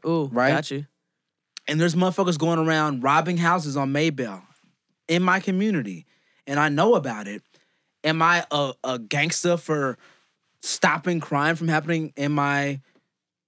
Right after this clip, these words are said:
Speaker 2: with people
Speaker 1: No.
Speaker 2: that, that I know? You know what I'm saying? So,
Speaker 1: Are
Speaker 2: so
Speaker 1: you a snitch? Yeah.
Speaker 2: a-,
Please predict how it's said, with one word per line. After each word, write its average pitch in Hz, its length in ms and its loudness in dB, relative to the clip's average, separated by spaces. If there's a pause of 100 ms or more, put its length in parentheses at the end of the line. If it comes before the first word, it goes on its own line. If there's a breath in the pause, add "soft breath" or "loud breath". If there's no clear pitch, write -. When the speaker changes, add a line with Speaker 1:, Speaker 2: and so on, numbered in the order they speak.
(540)
Speaker 2:
with 156 200 0
people 196 220 4
Speaker 1:
No. 180 60 4
Speaker 2:
that, 170 160 2 (300)
that 170 120 4
I 147 100 2
know? 165 180 2
You 202 80 0
know 208 60 2
what 214 60 2
I'm 202 60 0
saying? 233 160 4
So, 208 160 2
Speaker 1:
Are 175 80 4
Speaker 2:
so 196 80 8
Speaker 1:
you 185 80 4
a 175 60 -2
snitch? 165 340 -4
Yeah. 156 280 -2
Speaker 2:
a-, 170 140 -12